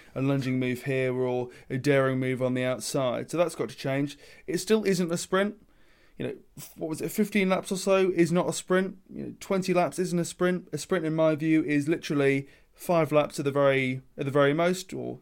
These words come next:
seven maybe, but it's got to at least be below double figures for it to be a sprint, 'cause otherwise it's just a, a semi-marathon or a relay in my view. So I would give the sprint one more chance. I would give the sprint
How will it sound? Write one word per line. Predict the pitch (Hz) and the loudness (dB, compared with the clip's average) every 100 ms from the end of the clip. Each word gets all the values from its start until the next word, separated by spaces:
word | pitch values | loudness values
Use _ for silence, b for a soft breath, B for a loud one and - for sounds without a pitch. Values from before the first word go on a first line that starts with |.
| _ | _
seven | - 180 170 170 | 2 2 4 2
maybe, | 170 160 165 | 0 2 0
but | 151 156 | 2 0
it's | |
got | 170 214 | 0 -2
to | 180 | 0
at | |
least | 147 147 - | 0 0 0
be | 143 | -2
below | 135 139 135 | 0 2 2
double | 127 139 127 | 2 -4 -4
figures | 127 147 127 123 B B B | -2 -2 -2 -6 B B B
for | - | -8
it | 139 | -8
to | 120 | -2
be | 131 | -2
a | 123 | -2
sprint, | - 135 120 | -4 -6 -4
'cause | 147 | -4
otherwise | 175 151 135 117 | -2 2 2 0
it's | 120 127 | -4 -12
just | 135 | -6
a, | 135 123 - b b b b | 0 0 -2 b b b b
a | 131 | -6
semi-marathon | - 170 151 135 139 139 135 131 127 | 2 4 4 4 4 4 4 2 -2
or | 123 120 | -2 -2
a | 123 | 2
relay | 143 131 120 117 | 2 4 2 0
in | 117 | 0
my | 123 127 | 0 -2
view. | 127 120 | -2 -6
So | 143 165 151 147 147 b b b b b b | -2 2 4 4 0 b b b b b b
I | - 214 | 4 4
would | 214 | 4
give | 208 233 | 0 -2
the | 247 | -2
sprint | - 226 | 0 0
one | 175 190 185 | 2 0 2
more | 180 | 0
chance. | 180 175 170 214 - - - - | 2 2 2 2 -4 -10 -14 -4
I | 165 | 0
would | 160 | 2
give | 180 | 0
the | 170 | -2
sprint | 165 - 170 160 | -6 2 2 2